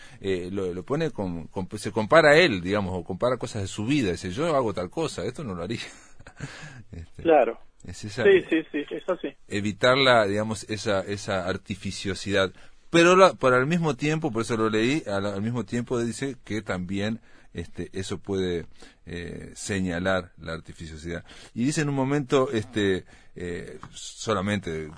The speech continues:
Speaker 1: te comento esto último, te dice, "Pero falta tópica del sueño", te dice, "falta cosas del sueño". Y Gustavo Nielsen dice, y ale-, porque el cuento tiene muchos sueños, ¿no? Es fundamental el tema de los sueños en el cuento,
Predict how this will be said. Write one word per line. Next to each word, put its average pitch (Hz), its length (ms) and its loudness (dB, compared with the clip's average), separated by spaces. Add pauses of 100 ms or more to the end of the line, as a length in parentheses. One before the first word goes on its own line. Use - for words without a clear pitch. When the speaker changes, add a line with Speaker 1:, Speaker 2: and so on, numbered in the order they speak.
(120)
Speaker 1:
te 90 100 -10
comento 98 300 -4
esto 104 160 0
último, 95 320 0
te 107 80 -2
dice, 101 240 -4
"Pero 127 180 2
falta 160 360 4
tópica 131 500 2
del 95 140 4
sueño", 120 500 4
te 101 80 -6
dice, 101 140 -6
"falta 123 260 -2
cosas 120 260 -4
del 87 100 -2
sueño". 107 420 -2 (460)
Y 120 100 -2
Gustavo 131 400 0
Nielsen 131 360 -2
dice, 120 280 -2 (240)
y 131 80 0
ale-, 131 180 2
porque 110 360 -4 (160)
el 101 280 -6
cuento 151 460 6
tiene 127 280 4
muchos 117 340 0
sueños, 101 600 2
¿no? 101 140 -2
Es 98 80 -4
fundamental 92 580 -2
el 85 80 -6
tema 90 180 -6
de 87 60 -4
los 87 120 -8
sueños 92 320 -6
en 87 100 -6
el 82 80 -8
cuento, 92 460 -4